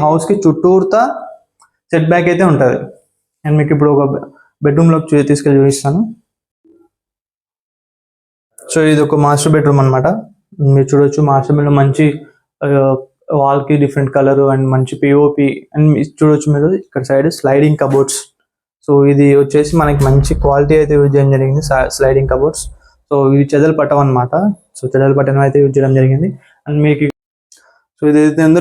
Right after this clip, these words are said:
డ్రెస్సింగ్ మిర్రర్ అన్నమాట. ఇన్-, మనకి ఓనర్ ఇన్‌బిల్ట్ చేసి అయితే తీయడం జరిగింది. So, డ్రెస్సింగ్ మిర్రర్ కూడా చాలా బాగుంది. And మనకి ఇది ఒక అటాచ్డ్ వాష్‌రూమ్ అన్నమాట. And పైన స్టోరేజ్, ఎక్స్ట్రా థింగ్స్ స్టోరేజ్ పెట్టుకోవడానికి అయితే ప్లేస్ అయితే మనకి వదిలారు. ఇది ఒక మాస్టర్ బెడ్‌రూమ్ అన్నమాట. And మనం ఇలా మాస్టర్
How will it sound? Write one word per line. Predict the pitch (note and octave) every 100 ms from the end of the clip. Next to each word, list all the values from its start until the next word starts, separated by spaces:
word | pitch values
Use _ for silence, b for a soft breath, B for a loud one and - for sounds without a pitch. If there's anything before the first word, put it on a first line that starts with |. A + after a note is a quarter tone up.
| E3
డ్రెస్సింగ్ | C#3+ D3 D#3
మిర్రర్ | D3+ C#3
అన్నమాట. | C3+ C3 C3 F3
ఇన్-, | D#3 C#3 D3
మనకి | C#3+ C3+ C#3 C3 C3 - D3
ఓనర్ | C#3+ C#3+ C#3+
ఇన్‌బిల్ట్ | C#3+ D3 D#3 D3
చేసి | C#3+ D3
అయితే | C#3+
తీయడం | D3 C#3+
జరిగింది. | C#3+ C#3 C#3+
So, | D3+ D3 -
డ్రెస్సింగ్ | C#3+ C#3 D#3
మిర్రర్ | D#3 E3
కూడా | F3
చాలా | C#3+ C3+
బాగుంది. | C#3 C#3 C#3 F3 - _ _ -
And | D3 D3
మనకి | D3 D3
ఇది | C#3+
ఒక | C#3+
అటాచ్డ్ | C3+ C#3+ C#3+ D3
వాష్‌రూమ్ | C3+ - C3+
అన్నమాట. | B2+ B2 C#3+ A3 A3+
And | C#3+ C#3+
పైన | D3 C#3+ D3+
స్టోరేజ్, | - D3 D#3 C#3+
ఎక్స్ట్రా | C#3 D3 C#3+
థింగ్స్ | C#3 C#3
స్టోరేజ్ | D3+ D3 C#3
పెట్టుకోవడానికి | C#3 C#3 C3+ C#3
అయితే | C#3 A#3+ - _ _ -
ప్లేస్ | D#3 D3+
అయితే | D#3 F3
మనకి | D#3+
వదిలారు. | C#3 C3+ C3 - - _ _ _
ఇది | D#3 D#3
ఒక | D#3+ D3+
మాస్టర్ | D3 - D#3+
బెడ్‌రూమ్ | D3 C#3
అన్నమాట. | C3 C3 B2+ F#3+ G#3+ - b b
And | C#3+ D3
మనం | D3+ D3+
ఇలా | D3 C#3+
మాస్టర్ | C#3 C#3